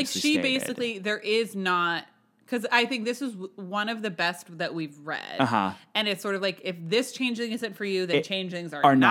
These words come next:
Speaker 2: not,
Speaker 1: for
Speaker 2: are
Speaker 1: you.
Speaker 2: not for me.
Speaker 1: I like the way that they were also talking about with the, 'cause I feel like a lot of the other ones that we've read have been a lot about, like,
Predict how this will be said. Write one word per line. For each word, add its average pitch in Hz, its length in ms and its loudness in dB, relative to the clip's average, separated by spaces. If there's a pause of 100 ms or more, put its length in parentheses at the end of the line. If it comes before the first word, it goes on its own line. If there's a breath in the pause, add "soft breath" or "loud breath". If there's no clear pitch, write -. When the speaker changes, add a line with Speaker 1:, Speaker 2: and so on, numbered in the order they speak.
(120)
Speaker 2:
not, - 40 -16
Speaker 1:
for 123 60 2
Speaker 2:
are 117 60 4
Speaker 1:
you. 113 60 4
Speaker 2:
not 98 240 0
for 101 140 -6
me. 80 260 -6 (320 loud breath)
Speaker 1:
I 330 300 6
like 349 220 0
the 302 80 -2
way 269 140 -2
that 240 160 -10
they 226 100 0
were 220 100 0
also 208 260 -2
talking 185 460 -6
about 160 640 -2 (140)
with 185 220 -10
the, 185 100 -4
'cause - 280 -8
I 233 80 0
feel 277 140 -4
like 269 160 0
a 202 160 -4
lot 208 180 -2
of 214 80 -8
the 220 120 -6
other 185 180 -4
ones 175 240 -6
that 180 80 -8
we've 170 200 -8
read 160 200 -2
have 160 180 -10
been 165 180 -4
a 156 60 -6
lot 151 220 -4
about, 151 260 -6
like, 143 320 -10